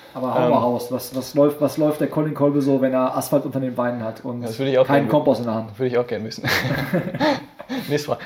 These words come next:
Speaker 2: Nein, ähm, ja, also offiziell Zeiten auf fünf Kilometer ist schon relativ lange her, keine Ahnung. Aber ja, ich muss jetzt auch mal nachdenken, was ich einschätzen würde. Ähm,
Speaker 1: Ja, nicht einschätzen, wir sind nicht bei Wünsch dir was. Was steht da jetzt aktuell?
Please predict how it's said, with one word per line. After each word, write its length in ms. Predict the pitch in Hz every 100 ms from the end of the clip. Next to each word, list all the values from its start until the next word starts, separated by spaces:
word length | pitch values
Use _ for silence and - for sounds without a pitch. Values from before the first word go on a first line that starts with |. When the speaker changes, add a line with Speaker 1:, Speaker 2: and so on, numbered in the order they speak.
| -
Speaker 2:
Nein, 260 | 131 127 110
ähm, 460 | 117 120 117 117 110 - _ -
ja, 400 | 113 120 120 117 - _ _ _
also 200 | - 110
offiziell 480 | - 131 131 127 113
Zeiten 420 | - 131 147 139
auf 140 | 123 120
fünf 280 | - 143
Kilometer 320 | - 139 131 117
ist 120 | -
schon 400 | 120 113 110 - -
relativ 500 | 107 117 117 117 -
lange 240 | 113 110
her, 320 | 113 127 127 120
keine 180 | 110 92
Ahnung. 220 | 110 - - -
Aber 240 | - 113 110 - _ _ _ _ _ _ _ _ _ - -
ja, 80 | -
ich 60 | 113
muss 180 | 113 117
jetzt 140 | 107
auch 140 | 123
mal 120 | 117 110
nachdenken, 380 | 127 120 113
was 60 | 117
ich 140 | 117 117
einschätzen 420 | 117 113 - 107
würde. 220 | 110 113 - - 160 _ -
Ähm, 460 | 107 107 107 113 - _ -
Speaker 1:
Ja, 100 | 135
nicht 180 | 151 -
einschätzen, 360 | 139 143 135
wir 60 | 135
sind 140 | 160
nicht 100 | 151
bei 120 | 135 123
Wünsch 160 | 135
dir 120 | 170 165
was. 180 | 170
Was 120 | - -
steht 200 | 196 170
da 80 |
jetzt 240 | 120 113 127
aktuell? 360 | - 127 123